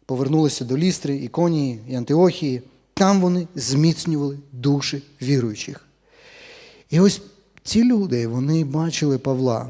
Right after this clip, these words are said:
Хтось з них бачив, хтось вже чув цю історію, що Павло зцілив людину, або Бог через Павла зцілив людину. Вони бачили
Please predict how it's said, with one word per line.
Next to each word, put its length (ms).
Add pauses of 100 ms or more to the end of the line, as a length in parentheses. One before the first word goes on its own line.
Хтось 240
з 60
них 180
бачив, 540 (220)
хтось 360
вже 220
чув 360
цю 160
історію, 600 (1400)
що 180
Павло 300
зцілив 480
людину, 480 (160)
або 200
Бог 380 (180)
через 260
Павла 320
зцілив 400
людину. 480 (1500)
Вони 200
бачили 760